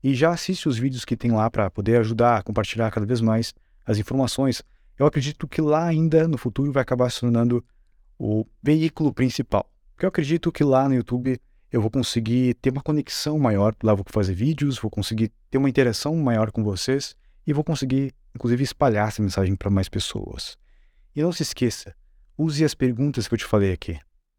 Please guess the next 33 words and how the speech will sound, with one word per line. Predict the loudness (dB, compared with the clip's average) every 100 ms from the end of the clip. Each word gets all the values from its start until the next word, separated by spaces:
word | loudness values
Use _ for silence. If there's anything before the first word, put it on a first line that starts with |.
| _
Lembra | -8 -2 2 2 -2 -4
as | -2
perguntas | 0 0 -2 -4
que |
eu | -8
te | -6
fiz? | -4 -4 -4 -12 _ _
Quais | 2 2
são | 0
os | 0
objetivos? | -2 -2 -4 -2 -4 -6 -14 _ _ _ _
Quais | 4 4 2
são | 0 -2
as |
pessoas | -2 -4 -2 -2
que | 0
já | 0 0
têm | 0
esses | 0 0
resultados | 0 0 0
que | -2
você | -8
deseja? | -6 -2 2 2 2 -2 -6 _ _ _ _ _ _ _ _ _
Qual | 2 2
que | 2
é |
o | 0
processo | 2 -4 -2 -2 -2 0
que | 0
existe | 0 0 -4
por | -8
trás | -2 -2 0
delas? | -4 -6 -8 -16